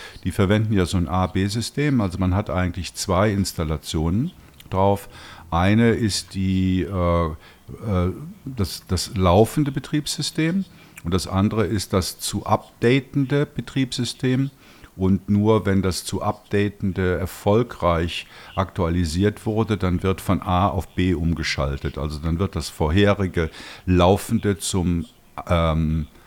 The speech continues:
zu dem, was abgedatet werden kann und das, was jetzt frisch und erfolgreich abgedatet wurde, wird zum laufenden System.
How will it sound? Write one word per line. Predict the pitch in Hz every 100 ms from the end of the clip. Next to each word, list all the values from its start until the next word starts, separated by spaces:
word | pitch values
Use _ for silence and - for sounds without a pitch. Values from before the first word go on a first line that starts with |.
| - _ _ -
zu | -
dem, | 80 95 95
was | 90 104
abgedatet | 143 - 139 143 139 127 131
werden | 127 120
kann | - 117 120
und | 95 85
das, | 92 -
was | 87 -
jetzt | 87 - -
frisch | - 85 95 113 -
und | 113 82
erfolgreich | 90 - 95 95 - 87 82 -
abgedatet | 95 - 90 98 - -
wurde, | 87 87 82
wird | 85
zum | - 80
laufenden | 80 78 82 - 65
System. | 64 69 - 65 60